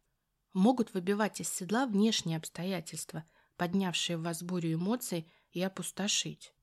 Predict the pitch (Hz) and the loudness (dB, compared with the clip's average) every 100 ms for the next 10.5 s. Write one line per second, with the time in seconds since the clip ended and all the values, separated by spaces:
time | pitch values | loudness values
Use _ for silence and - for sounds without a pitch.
0 | _ 160 - 233 240 220 - 180 185 190 | _ -6 2 4 4 2 0 0 0 0
1 | 226 - 180 185 202 175 175 240 269 220 | 0 0 -2 2 2 2 2 4 6 4
2 | 185 - _ - 165 180 190 185 254 - | 2 -6 _ -8 -4 0 0 0 -2 -2
3 | 180 165 233 - 160 156 185 196 - _ | 0 2 0 -2 -4 -2 -2 -2 -6 _
4 | _ _ - 160 180 208 - 277 - - | _ _ -6 0 2 2 2 -2 -2 -4
5 | 170 160 160 - 208 196 180 180 160 175 | -2 -2 0 2 2 2 0 -2 0 0
6 | 226 240 214 180 - _ _ 190 190 190 | 2 4 4 0 -6 _ _ 2 2 2
7 | 175 180 180 277 196 170 170 240 - 190 | -2 -2 0 0 0 2 4 4 4 2
8 | 170 160 185 185 - 165 160 208 285 202 | 0 -2 -4 -4 -4 -4 0 0 2 2
9 | 156 165 233 - 170 160 190 208 180 165 | 0 0 0 2 0 0 0 -2 -2 -2
10 | 170 190 196 156 139 | 0 2 2 -2 -6